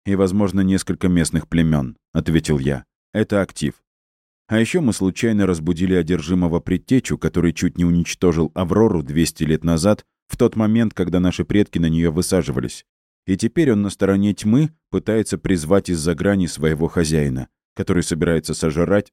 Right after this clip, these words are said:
всю нашу вселенную. Это пассив», — подражая Кейну, закончил я. Аквис некоторое время молчал, а потом усмехнулся.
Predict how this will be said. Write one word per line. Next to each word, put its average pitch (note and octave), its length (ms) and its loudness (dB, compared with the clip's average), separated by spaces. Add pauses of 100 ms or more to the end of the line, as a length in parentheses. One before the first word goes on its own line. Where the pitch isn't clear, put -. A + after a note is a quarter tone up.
всю E2 240 0
нашу D#2+ 300 0
вселенную. C#2 640 0 (440)
Это C#3 200 0
пассив», — - 540 -2 (480)
подражая E2 480 0
Кейну, F#2+ 340 0
закончил D2 520 -2
я. C2 260 -4 (600)
Аквис B2 380 0
некоторое F2 400 0
время E2 260 0
молчал, E2 560 0
а F2 140 -4
потом E2 240 0
усмехнулся. D2 680 -2